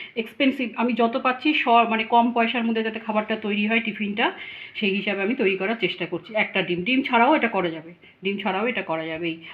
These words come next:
আর এর মধ্যে ছেলে বলছে চিলি ফ্লেক্স, চিলি ফ্লেক্স দেবো না, এই, এইটা দিয়ে দিলাম গুঁড়ো মশলা, চি-, ইয়ে, চিলি পাউডার। এই যে ডিমটা ফাটিয়ে দিয়েছি, আর ওগুলো দেখাইনি, ওগুলো আমি ক্যামেরা, অফ ক্যামেরা করেছি, আর অল্প জল দিয়েছি সামান্য। এবার এই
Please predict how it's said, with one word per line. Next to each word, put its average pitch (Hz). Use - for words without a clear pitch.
আর 185
এর 190
মধ্যে 202
ছেলে 196
বলছে 202
চিলি 208
ফ্লেক্স, 190
চিলি 226
ফ্লেক্স 226
দেবো 214
না, 269
এই, 202
এইটা 190
দিয়ে 175
দিলাম 175
গুঁড়ো 180
মশলা, 175
চি-, 190
ইয়ে, 175
চিলি 185
পাউডার। 147
এই 208
যে 175
ডিমটা 196
ফাটিয়ে 202
দিয়েছি, 220
আর 185
ওগুলো 190
দেখাইনি, 202
ওগুলো 190
আমি 190
ক্যামেরা, 185
অফ 190
ক্যামেরা 185
করেছি, 180
আর 190
অল্প 175
জল 170
দিয়েছি 175
সামান্য। 165
এবার 214
এই 175